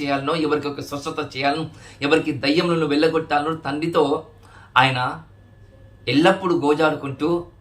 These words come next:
ఆ పరిచర్యలో వెనుకడుగు వేయకుండా ముందడుగు వేసుకుంటూ వెళ్ళిపోవాలని ఆయన అనుదినంలో ప్రార్థన చేసిన మహానుభావుడు, మహానీయుడు.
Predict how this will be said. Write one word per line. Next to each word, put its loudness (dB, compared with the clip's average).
ఆ 8
పరిచర్యలో 0
వెనుకడుగు 0
వేయకుండా 0
ముందడుగు 0
వేసుకుంటూ -2
వెళ్ళిపోవాలని 2
ఆయన 0
అనుదినంలో 0
ప్రార్థన 0
చేసిన -4
మహానుభావుడు, 0
మహానీయుడు. -2